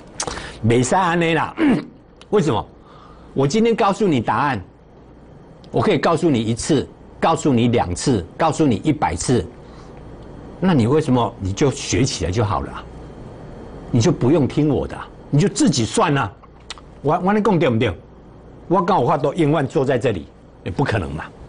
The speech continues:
所以你就自己算，啊，你也不要自己算，你就懒得爱微积分，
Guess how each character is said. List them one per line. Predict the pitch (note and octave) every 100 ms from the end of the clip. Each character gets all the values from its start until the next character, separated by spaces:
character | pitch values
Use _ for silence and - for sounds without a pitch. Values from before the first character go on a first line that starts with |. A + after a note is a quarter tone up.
| - - -
所 | - D4+
以 | - -
你 | D#3 F3
就 | A3+
自 | A#3+ A#3
己 | A#2+
算， | - A#3 C3+ - - - - - - -
啊， | -
你 | A#3+
也 | C3
不 | C#3+
要 |
自 | D3+ F#2+
己 | F2
算， | - - - - - - -
你 | D4 D#4 D4+
就 | - C#4+
懒 | C4+ F#3+ F3+
得 | A#3
爱 | B3+
微 | A#3+ G#3 A#3
积 | - A#3+ A#3+
分， | G#3+ A3